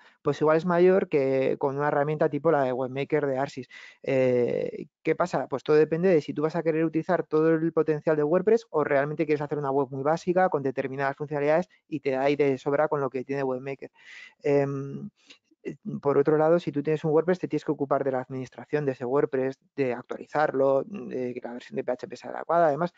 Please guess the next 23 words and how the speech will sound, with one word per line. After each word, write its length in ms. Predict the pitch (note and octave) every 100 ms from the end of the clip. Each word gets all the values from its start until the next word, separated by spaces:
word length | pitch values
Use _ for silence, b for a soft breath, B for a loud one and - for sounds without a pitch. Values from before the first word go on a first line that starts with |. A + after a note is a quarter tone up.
| B B -
no 160 | D3+
es 80 | F3+
muy 100 | E3
complicado, 500 | D3+ B2 B2 A#2+ B2 B B B _
pero 360 | D#3 D#3 E3 - -
es 200 | C#3+ -
una 160 | D3
responsabilidad 640 | D3 C#3 C#3 - C3 C3 C#3
más 140 | C#3+
que 160 | - C3
tienes. 340 | C#3+ C#3 B2+ _ B B B -
Em, 760 | C#3 C3 B2 B2 B2+ A#2+ B2 - -
en 120 | C3
el, 220 | C3 C3+
te 140 | C#3+ C#3
tienes 180 | D3+
que 120 | - D#3+
ir 80 | C#3+
instalando 420 | C#3 C3+ C#3+ C#3
los 140 | B2+
plugins 280 | - C#3+ C3+
que 80 | C3
necesitas. 440 | C3 B2+ C3 -